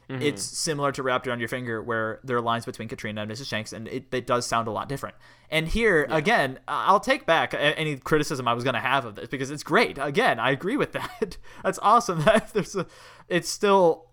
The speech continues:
Speaker 2: confirming Eugene's priors as he rushes in. He's going up and down, like, "Oh, the Shanks wedding. Oh, wait, that's her voice. Oh, wait, that's Missus Shanks in a wedding dress." <laughs> And then he
Speaker 1: <laughs>
Speaker 2: has the, "I'm not," <laughs> and then, and then Mister Shanks is, uh, like, "What's the big idea of interrupting my wedding?" <laughs> And Eugene is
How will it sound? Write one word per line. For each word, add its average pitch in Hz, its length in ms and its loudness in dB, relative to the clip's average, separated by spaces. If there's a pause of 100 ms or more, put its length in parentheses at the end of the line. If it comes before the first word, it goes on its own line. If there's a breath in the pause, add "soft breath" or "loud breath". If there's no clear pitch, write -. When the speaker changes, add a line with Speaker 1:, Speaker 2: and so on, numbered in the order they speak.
(120)
Speaker 2:
confirming 180 580 4
Eugene's 143 360 -2
priors 151 520 2
as 139 160 2
he 135 100 0
rushes 135 380 -2
in. 143 200 0
He's 127 200 -2
going 147 220 4
up 208 200 4
and 160 140 -6
down, 147 260 2
like, 123 140 -2
"Oh, 127 80 0
the 120 80 -2
Shanks 185 340 -4
wedding. 117 300 -2
Oh, 139 80 4
wait, 208 160 4
that's 240 140 2
her 262 100 4
voice. 269 400 2
Oh, 190 160 0
wait, 180 180 0
that's 160 260 -6
Missus 151 240 -8
Shanks 143 220 -6
in 135 80 -6
a 131 40 -6
wedding 127 240 0
dress." 202 240 0
<laughs> - 40 -18
And 220 160 -10
then 180 520 6
he 277 40 8
Speaker 1:
<laughs> - 80 4
Speaker 2:
has 294 240 6
the, 233 100 2 (200 loud breath)
"I'm 285 220 8
not," 294 300 4
<laughs> - 0 -
and 370 100 0
then, 440 220 4 (760 loud breath)
and - 100 -2
then 180 80 0
Mister 403 240 4
Shanks 370 340 2
is, - 280 -2 (360 loud breath)
uh, - 300 6
like, 196 280 4
"What's 240 380 4
the 240 120 4
big 208 240 2
idea 208 240 4
of 190 80 0
interrupting 214 600 0
my 208 480 8
wedding?" 220 520 8
<laughs> 233 80 6
And - 120 -4
Eugene 277 360 0
is 254 100 -10